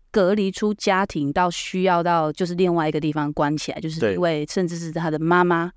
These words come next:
Speaker 2: 嗯。
Speaker 1: 就是带他去坐台陪酒的人。
Speaker 2: 对。
Speaker 1: 好，那或者是因为爸爸吸毒，那需要钱把这个女儿卖到
Speaker 2: 嗯。
Speaker 1: 那个地方去工作赚钱。
Speaker 2: 嗯。
Speaker 1: 所以他被抓了之后，你如果再把这个孩子放回家，那你就是等于在推他入火坑。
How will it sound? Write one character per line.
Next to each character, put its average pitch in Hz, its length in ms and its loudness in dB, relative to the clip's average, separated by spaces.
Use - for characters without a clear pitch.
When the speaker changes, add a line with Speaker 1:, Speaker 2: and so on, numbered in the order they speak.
Speaker 2:
嗯。 123 180 -4
Speaker 1:
就 180 80 -2
是 180 100 0
带 175 160 4
他 170 160 -2
去 156 540 -4
坐 180 120 -2
台 156 120 -6
陪 143 180 -2
酒 139 160 0
的 123 140 -4
人。 131 320 -6
Speaker 2:
对。 87 360 0
Speaker 1:
好， 135 240 -6
那 175 220 2
或 180 180 2
者 160 60 4
是 170 220 0
因 160 100 2
为 165 80 2
爸 175 120 4
爸 156 120 -2
吸 165 240 -2
毒， 131 280 -4
那 160 260 -2
需 101 180 -2
要 170 140 4
钱 135 380 -4
把 139 180 -4
这 160 100 -2
个 160 100 0
女 139 220 0
儿 127 100 -4
卖 151 220 0
到 143 240 -2
Speaker 2:
嗯。 135 60 -8
Speaker 1:
那 170 100 -2
个 151 100 0
地 151 100 0
方 147 160 -2
去 156 120 -4
工 151 180 0
作 151 140 -2
赚 143 200 -2
钱。 170 420 -6
Speaker 2:
嗯。 113 260 -4
Speaker 1:
所 - 140 2
以 240 40 6
他 226 240 0
被 220 140 0
抓 196 220 0
了 180 120 0
之 185 160 -4
后， 190 80 2
你 170 120 2
如 165 100 0
果 190 80 2
再 202 80 0
把 165 120 0
这 165 120 -2
个 165 40 -4
孩 151 140 -2
子 151 80 -6
放 196 180 -2
回 156 160 -2
家， 147 400 -4
那 190 140 0
你 170 80 2
就 151 100 0
是 160 140 0
等 135 180 -4
于 135 140 -2
在 160 160 0
推 160 200 0
他 151 200 -2
入 147 160 0
火 147 200 -6
坑。 139 260 -4